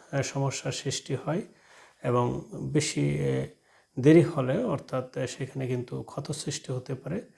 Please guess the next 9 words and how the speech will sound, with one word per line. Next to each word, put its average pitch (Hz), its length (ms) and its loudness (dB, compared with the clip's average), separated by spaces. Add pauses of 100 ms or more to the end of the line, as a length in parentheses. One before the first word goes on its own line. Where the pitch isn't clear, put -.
(240)
সেকেন্ডারি 127 840 0 (320)
ব্যাকটেরিয়াল 135 440 0
ইনফেকশন 139 440 0
হয়ে 165 220 2
কিন্তু 139 320 -6
সেখানে 127 340 -4
ইনফেকশনও 135 500 -2
হতে - 240 -12
পারে। - 220 -14